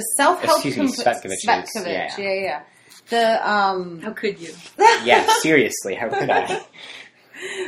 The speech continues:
Speaker 1: The self-help component of it was so strong for me. Like, as someone that's, like, for instance, trying to quit smoking right now,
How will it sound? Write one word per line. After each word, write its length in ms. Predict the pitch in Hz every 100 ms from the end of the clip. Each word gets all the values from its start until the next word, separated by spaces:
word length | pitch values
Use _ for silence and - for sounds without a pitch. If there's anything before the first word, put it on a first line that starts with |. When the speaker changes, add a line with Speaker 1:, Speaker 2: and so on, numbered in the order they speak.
| -
Speaker 1:
The 120 | 311 -
self-help 600 | 339 370 349 320 311 285
component 520 | 339 - 262 247 294
of 120 | 302
it 120 | 294
was 280 | 254 285 -
so 240 | 277 240 254
strong 540 | 254 - 190 190 214
for 120 | 247 254
me. 220 | 240 233
Like, 220 | 190 214
as 140 | - 277
someone 260 | 302 285 294
that's, 220 | 277 277
like, 300 | 240 233 - - _ -
for 100 | 247
instance, 420 | 240 240 240 226 -
trying 400 | - 208 175 185
to 80 | 190
quit 180 | - 202
smoking 480 | - 208 202 180 -
right 200 | - - -
now, 380 | 117 113 127